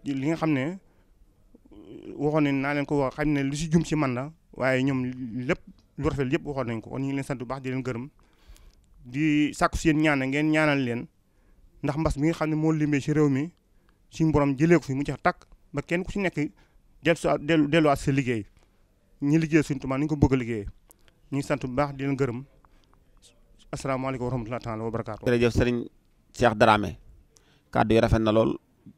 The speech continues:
Speaker 2: nga ko doon yëkkati ci turu mboolem daayira Sëriñ Tuubaa ak mboolem mbooloo yi nekk ci Italie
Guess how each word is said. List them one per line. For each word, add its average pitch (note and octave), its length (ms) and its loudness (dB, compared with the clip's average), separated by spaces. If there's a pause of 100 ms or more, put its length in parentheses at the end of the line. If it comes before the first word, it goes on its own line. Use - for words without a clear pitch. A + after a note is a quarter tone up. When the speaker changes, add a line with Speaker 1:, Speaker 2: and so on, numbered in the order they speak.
(500)
Speaker 2:
nga A2 120 0
ko A#2 80 8
doon A#2+ 120 6
yëkkati A#2+ 260 4
ci A2+ 100 -4
turu B2+ 200 2
mboolem B2+ 600 10 (340)
daayira A#2 400 6
Sëriñ A2+ 280 4
Tuubaa A2 340 2 (760)
ak A2+ 120 4
mboolem B2 720 10 (420)
mbooloo B2+ 400 12
yi A#2 120 10
nekk B2+ 340 4 (400)
ci - 100 -8
Italie A2+ 460 6